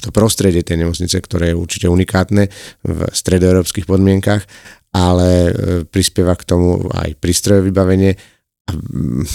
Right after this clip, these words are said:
v neposlednom rade, lebo tak tá infraštruktúra je,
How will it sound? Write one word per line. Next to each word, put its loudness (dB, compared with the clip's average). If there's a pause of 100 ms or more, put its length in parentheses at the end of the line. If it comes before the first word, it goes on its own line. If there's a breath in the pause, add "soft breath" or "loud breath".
(400 loud breath)
v -8
neposlednom 2
rade, 2
lebo 2
tak -6
tá -4
infraštruktúra 0
je, 2